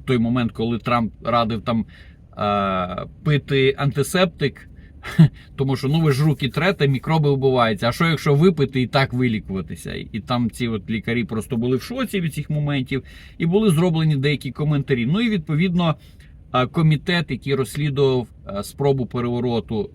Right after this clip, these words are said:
шостого січня двадцять першого року, коли Капітолій штурмували, коли там били, трощили і так далі. Ну і там, а, я, особливо хто в тому комітеті, там в більшості були республіканці, е, демократи, вибачаюсь,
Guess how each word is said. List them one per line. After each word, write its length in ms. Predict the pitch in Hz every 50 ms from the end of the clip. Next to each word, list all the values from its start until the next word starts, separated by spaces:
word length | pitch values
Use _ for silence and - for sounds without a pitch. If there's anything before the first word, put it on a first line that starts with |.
| - -
шостого 480 | - - 131 120 113 - - 110 110
січня 380 | 107 - 156 156 151 - 139 120
двадцять 500 | 113 107 113 113 113 - - 113 - -
першого 480 | - 120 117 104 - - 113 104 113 113
року, 360 | 113 110 98 80 - 90 78
коли 240 | - 95 95 101 92
Капітолій 640 | - 107 98 - 110 92 - 107 104 98 98 95
штурмували, 680 | 90 - - 110 113 127 143 165 196 196 190 180 147 131
коли 280 | - - 107 107 101
там 280 | 87 - 101 95 90 -
били, 520 | - 101 110 147 165 165 156 147 139 135
трощили 600 | 135 - - 110 104 - - - 139 135 120 113
і 40 | 101
так 200 | - - 104 104
далі. 280 | 101 101 87 80 82 -
Ну 120 | - 139 139
і 60 | 123
там, 240 | - 131 123 110 - - - - - - - - - - -
а, 100 | - -
я, 200 | 101 104 110 107
особливо 760 | 104 - - 101 104 107 - - 139 135 151 170 170 147 131
хто 200 | 120 - - 135
в 40 | 117
тому 260 | - - 127 123 120
комітеті, 540 | - - 123 127 123 117 - - 135 - - -
там 160 | - 113 120
в 40 | 123
більшості 400 | 127 120 107 - 127 - - 113
були 220 | 107 113 117 117
республіканці, 800 | 120 110 - - 127 139 156 160 - 285 285 311 202 - - 165 -
е, 280 | 123 123 113 113 113
демократи, 560 | 110 120 135 143 139 - - 180 208 196 - 170
вибачаюсь, 540 | 143 127 120 - - 120 113 113 104 -